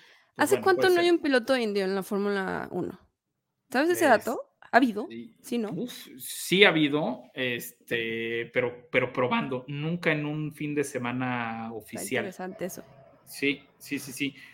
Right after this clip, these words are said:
Speaker 2: Oye, ¿y, y qué me dices del equipo de McLaren? A ver, ¿por qué no nos platicas?
Speaker 1: Eh, sí.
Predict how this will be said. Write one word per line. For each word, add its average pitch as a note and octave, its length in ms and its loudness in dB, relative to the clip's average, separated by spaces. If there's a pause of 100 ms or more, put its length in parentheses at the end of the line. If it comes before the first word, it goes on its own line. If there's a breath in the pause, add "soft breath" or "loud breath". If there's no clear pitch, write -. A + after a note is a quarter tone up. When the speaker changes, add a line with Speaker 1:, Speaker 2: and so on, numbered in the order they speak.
(140 loud breath)
Speaker 2:
Oye, E3+ 260 10
¿y, F#3 340 0
y F3 60 -8
qué G#3 120 6
me G#3+ 100 4
dices G3+ 240 0
del D3 160 6
equipo F3 300 0
de E3 40 2
McLaren? E3+ 480 -2
A D3+ 60 -6
ver, F3 140 -8
¿por - 140 -8
qué F3 120 -6
no E3+ 80 -2
nos D3+ 260 -4
platicas? - 720 -10 (500)
Speaker 1:
Eh, A3+ 1120 4 (840)
sí. B3 760 0